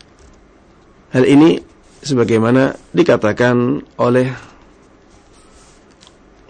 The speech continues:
banyak ulama, di antaranya Al-Hafidh Ibn Rajab rahimahullahu ta'ala, ulama besar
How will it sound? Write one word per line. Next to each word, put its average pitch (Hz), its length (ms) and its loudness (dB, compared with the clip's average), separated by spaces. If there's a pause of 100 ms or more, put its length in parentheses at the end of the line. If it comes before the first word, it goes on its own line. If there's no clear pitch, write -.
(120)
banyak 165 400 4
ulama, 117 320 -4 (2000)
di 151 160 0
antaranya 127 560 0 (380)
Al-Hafidh 135 580 0 (500)
Ibn 135 320 2
Rajab 127 360 2 (1400)
rahimahullahu 123 800 -2
ta'ala, 127 480 0 (160)
ulama 123 320 2
besar 123 440 -4